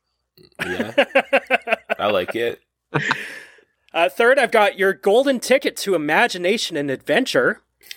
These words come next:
Speaker 1: That's the winner. That's
Speaker 2: You
Speaker 1: the
Speaker 2: think
Speaker 1: winner
Speaker 2: so?
Speaker 1: right there. <laughs> Yeah.
Speaker 2: Fourth, I've got Charlie is let loose in the chocolate factory and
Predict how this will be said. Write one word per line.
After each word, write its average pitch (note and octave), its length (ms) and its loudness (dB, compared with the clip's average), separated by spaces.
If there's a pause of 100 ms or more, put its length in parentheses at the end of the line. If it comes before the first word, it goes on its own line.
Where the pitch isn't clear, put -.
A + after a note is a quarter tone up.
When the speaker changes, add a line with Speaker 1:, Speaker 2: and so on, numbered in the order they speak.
Speaker 1:
That's G2+ 240 0
the F#2+ 120 2
winner. F#2 360 -2 (340)
That's F#3 200 -4
Speaker 2:
You D#3 80 0
Speaker 1:
the F3 40 2
Speaker 2:
think G3+ 160 2
Speaker 1:
winner E3+ 60 0
Speaker 2:
so? A#3+ 80 6
Speaker 1:
right C4+ 120 -4
there. - 280 -2 (200)
<laughs> - 180 -4 (100)
Yeah. - 160 0 (1120)
Speaker 2:
Fourth, C#4+ 280 4
I've A3 160 2
got G3+ 340 2
Charlie C#4+ 520 2
is E3 180 0
let F#3 300 2
loose A#3 280 0
in F3 140 -2
the C#3+ 80 -2
chocolate G3 440 0
factory E3 580 -4
and B2 220 -6